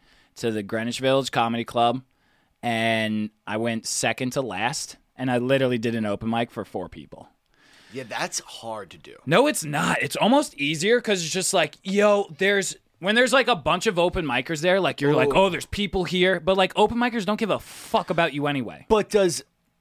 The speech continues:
Speaker 2: is it, the reason I'm picturing it being hard, and I get that, but I think the reason I picture it being hard is, like, if you do land something hard, y-, yeah, you'll get,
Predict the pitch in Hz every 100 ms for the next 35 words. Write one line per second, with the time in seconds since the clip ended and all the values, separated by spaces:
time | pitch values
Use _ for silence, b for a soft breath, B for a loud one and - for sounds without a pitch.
0 | _ _ - 175 185 - 143 151 180 196
1 | 180 139 139 139 160 - 165 165 170 170
2 | 165 156 143 139 147 139 113 82 127 135
3 | 165 156 147 139 127 120 139 135 131 139
4 | 135 143 131 107 117 110 - b b b
5 | - 160 147 165 - - 160 175 135 127
6 | 135 139 165 147 156 139 - 127 113 127
7 | 156 156 _ _ _ _ _ _ _ _
8 | _ _ _ - _ 151 180 156 143 147
9 | 156